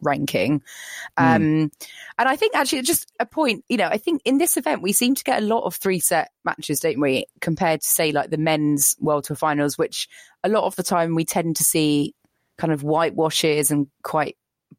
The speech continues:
Speaker 1: boring matches in the,
Speaker 2: Fairly
Speaker 1: in the round
Speaker 2: routine
Speaker 1: robin.
Speaker 2: matches. Yeah.
Speaker 1: Yeah, whereas the W T A finals for me always seems to be a lot more exciting and competitive. And I guess that kind of reflects women's tennis more generally. But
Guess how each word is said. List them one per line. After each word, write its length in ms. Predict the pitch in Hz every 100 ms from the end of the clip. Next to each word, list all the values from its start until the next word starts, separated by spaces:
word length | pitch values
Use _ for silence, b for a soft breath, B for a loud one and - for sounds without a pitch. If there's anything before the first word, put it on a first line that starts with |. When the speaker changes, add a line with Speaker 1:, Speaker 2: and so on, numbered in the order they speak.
| -
Speaker 1:
boring 420 | 165 156 151 147
matches 400 | 147 - - 143
in 60 |
the, 80 | 143
Speaker 2:
Fairly 200 | 139 127
Speaker 1:
in 40 | 151
the 60 |
round 300 | 151 151 147
Speaker 2:
routine 120 | 139
Speaker 1:
robin. 240 | 127 123 -
Speaker 2:
matches. 580 | 143 139 139 101 - -
Yeah. 300 | 160 170 214
Speaker 1:
Yeah, 180 | 214 214
whereas 220 | 233 240
the 60 | 240
W 220 | 294 311
T 140 | 285
A 40 | 254
finals 380 | 247 240 214
for 80 | -
me 240 | 220 233 180
always 300 | 196 208 202
seems 320 | 214 190 180
to 80 | -
be 120 | 185
a 40 |
lot 180 | 180 233
more 220 | 175 180
exciting 720 | 156 - 175 180 - 139 143 160
and 240 | 156 156 B B B B -
competitive. 800 | 180 202 196 180 - 131 156 -
And 260 | - 165 170
I 80 | 175
guess 200 | 202 202
that 160 | 180
kind 160 | - 170
of 120 | 156
reflects 420 | 151 - - -
women's 640 | 160 160 156 147 147 - -
tennis 480 | - 156 143 -
more 140 | - 151
generally. 460 | 165 160 139 131
But 240 | 135 156